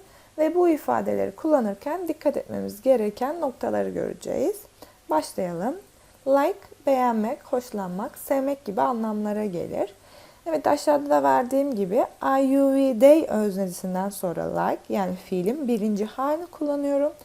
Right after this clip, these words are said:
Daha sonra verb I N G, fiile I N G takısı ya da noun, yani isim getirebiliyorum.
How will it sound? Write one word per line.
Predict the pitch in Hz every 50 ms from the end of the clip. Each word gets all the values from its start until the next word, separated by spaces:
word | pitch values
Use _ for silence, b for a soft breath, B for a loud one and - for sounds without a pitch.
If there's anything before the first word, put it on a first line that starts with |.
| B B B B B B
Daha | - 277 285 285
sonra | - - 294 294 285 254
verb | 233 233 233 233 226
I | 226 208 190 185
N | 170 170 170
G, | 160 175 196 262 - - _
fiile | - - 202 190 180 175
I | 165 147 165 175 170 170 170
N | 175
G | 196 247
takısı | 240 - 302 294 294 - - - - 302 320 370 B B B B B B B B
ya | - 240 220
da | 202 196
noun, | 180 175 165 160 165 180 240 349 392 -
yani | - 208 196 180 170 170 - - -
isim | - 196 - - - 330 381 349
getirebiliyorum. | 285 247 226 - - - 214 240 247 240 214 202 175 156 151 160 190 247 392